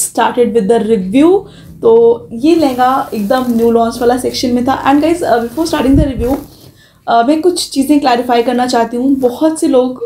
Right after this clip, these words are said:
नीचे comment box पे comment करते हैं कि specially Zatki के जो reviews होते हैं उस पे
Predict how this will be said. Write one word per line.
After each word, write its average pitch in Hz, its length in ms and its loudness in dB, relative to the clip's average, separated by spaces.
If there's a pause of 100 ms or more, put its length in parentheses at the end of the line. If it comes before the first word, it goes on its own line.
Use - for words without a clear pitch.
नीचे 233 220 -4
comment 240 340 -2
box 240 200 -2
पे 294 140 -10
comment 233 280 -2
करते 233 280 -2
हैं 294 160 -2 (460)
कि 311 360 2 (240)
specially 320 500 2
Zatki 294 440 -2 (220)
के 269 220 2
जो 262 200 0
reviews 240 440 -2
होते 240 200 -2
हैं 277 80 -4
उस - 200 -8
पे 285 260 -2